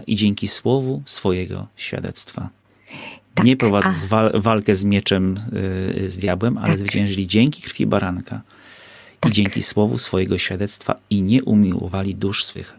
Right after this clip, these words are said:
Speaker 1: aż do śmierci.
Speaker 2: Tak, i to dokładnie jest zwyciężyli, to jest aorys, czyli to jest czas historyczny, czyli jest pewność zwycięstwa, ale
Speaker 1: Mm.
Speaker 2: nieznany jest czas.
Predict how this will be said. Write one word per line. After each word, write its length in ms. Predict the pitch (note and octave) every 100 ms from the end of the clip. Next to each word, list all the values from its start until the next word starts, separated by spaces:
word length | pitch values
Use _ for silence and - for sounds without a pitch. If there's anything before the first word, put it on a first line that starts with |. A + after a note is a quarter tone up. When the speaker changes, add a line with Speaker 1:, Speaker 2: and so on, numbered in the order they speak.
| -
Speaker 1:
aż 180 | F#2+
do 100 | F#2
śmierci. 540 | F2 - E2+ E2 - F#2 _ _ - - - -
Speaker 2:
Tak, 300 | D#3+ - -
i 80 | G#3
to 120 | G3
dokładnie 420 | F#3+ G3 G3 F#3+
jest 180 | F3+ - F3+
zwyciężyli, 840 | E3 F3 E3+ - F#3 F3+ F3+ F3
to 80 | D#3+
jest 160 | D#3 -
aorys, 640 | - - F#3 F#3 D#3 D3+
czyli 220 | - E3 D3+
to 120 | E3+
jest 120 | D3
czas 200 | - D#3
historyczny, 720 | - F#3+ - F#3 F#3+ F#3 F3
czyli 100 | -
jest 180 | E3 -
pewność 440 | G3+ F3 F3 E3
zwycięstwa, 600 | D#3 D#3+ - E3+ - -
ale 80 | D#3
Speaker 1:
Mm. 120 | D#3+ D#3+
Speaker 2:
nieznany 440 | E3 D#3+ D3+ D3+
jest 180 | D3+ -
czas. 480 | - A3+ - -